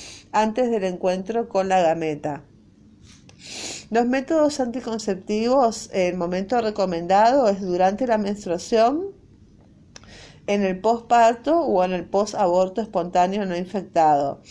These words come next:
Y los controles que hay que realizar a este dispositivo son controles ecográficos,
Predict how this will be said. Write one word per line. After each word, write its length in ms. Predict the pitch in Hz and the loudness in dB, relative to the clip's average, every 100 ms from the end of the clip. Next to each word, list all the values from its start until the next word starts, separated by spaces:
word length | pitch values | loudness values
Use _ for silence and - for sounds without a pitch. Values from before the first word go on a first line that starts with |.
| - - - - | -18 -16 -16 -6
Y 100 | 233 | 0
los 160 | 240 | 0
controles 580 | 240 226 220 262 277 302 | 2 -2 0 0 2 0
que 100 | 277 | -2
hay 80 | 240 | -2
que 120 | 240 | -2
realizar 540 | 240 208 214 - 214 | -2 -2 -2 2 4
a 60 | 202 | 4
este 260 | 190 220 214 | 0 0 0
dispositivo 880 | 214 220 226 233 226 240 262 294 | 0 -4 -6 -8 -8 -6 0 0
son 280 | 277 208 180 | 0 0 0
controles 500 | 175 170 175 180 196 | 0 -2 -2 -2 -2
ecográficos, 1120 | 196 196 226 254 285 285 302 294 370 427 - | -2 0 0 2 2 2 -4 0 0 0 -4